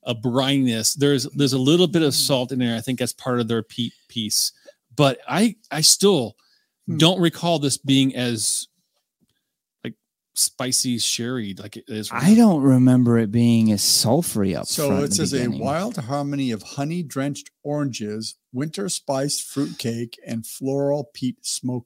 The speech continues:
Speaker 2: notes.
Speaker 3: So the floral, floral maybe, the peat smoke notes, no. The spiciness a wee bit, um, but I don't remember the upfront fresh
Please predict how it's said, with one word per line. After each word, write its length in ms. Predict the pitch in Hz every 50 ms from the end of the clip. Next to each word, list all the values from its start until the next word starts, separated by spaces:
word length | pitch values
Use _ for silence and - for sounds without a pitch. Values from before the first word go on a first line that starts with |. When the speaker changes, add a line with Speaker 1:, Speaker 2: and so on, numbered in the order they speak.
| _ -
Speaker 2:
notes. 540 | 117 110 - _ _ _ - - - - _ _ _ _ _ _ _ _
Speaker 3:
So 480 | - - 147 143 143 143 135 131 - - _ _ -
the 180 | 123 120 117 -
floral, 720 | - - - 139 147 151 151 143 131 120 107 - _ _ _ _ _ _ - - - - - - - - - -
floral 460 | - - - - 151 156 160 156 143 127
maybe, 560 | 120 117 113 113 107 110 110 113 110 110 - _ -
the 180 | - 120 117
peat 400 | 113 _ - - - 180 156 -
smoke 400 | - - - 131 131 127 123 -
notes, 360 | 123 117 110 110 107 - - 117
no. 720 | 113 117 117 117 120 127 127 120 110 107 107 110 107 - _ _ _ -
The 80 | 123
spiciness 840 | - - - - 160 165 175 185 - - - 156 143 143 139 - -
a 100 | 143 123 - _ -
wee 160 | 277 285 208
bit, 360 | 139 110 107 110 120 - - _ _ _ - - _ _ _ _ -
um, 380 | 143 135 135 131 127 123 123 - - - - - - _ _ _ -
but 240 | 143 131 127 - - _ _ _ _ _ _ _ _ -
I 140 | 123 160 196
don't 260 | 175 196 165 139 110
remember 560 | 127 123 120 117 120 120 120 113 117 117 113
the 320 | 101 113 117 113 110 - - -
upfront 800 | 123 127 135 - - - - - - 127 123 120 120 - - -
fresh 560 | - - - - - 117 120 123 - -